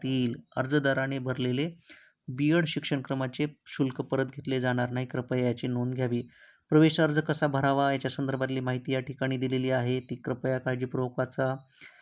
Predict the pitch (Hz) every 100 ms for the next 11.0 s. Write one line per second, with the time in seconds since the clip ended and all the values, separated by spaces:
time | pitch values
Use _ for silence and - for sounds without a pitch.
0 | - - - _ _ 135 131 131 131 131
1 | 143 143 139 143 143 147 147 151 151 151
2 | 160 151 143 143 123 135 156 139 135 131
3 | - 139 139 135 131 123 131 - 139 135
4 | 135 - 135 135 131 131 135 135 139 135
5 | - 135 123 127 - 135 135 123 139 131
6 | 127 131 127 131 120 127 123 127 127 135
7 | 120 - - 139 131 127 127 - 127 123
8 | 123 127 127 127 - 131 123 135 135 131
9 | 123 123 135 120 120 135 143 196 - -
10 | - _ _ 143 135 135 135 139 117 123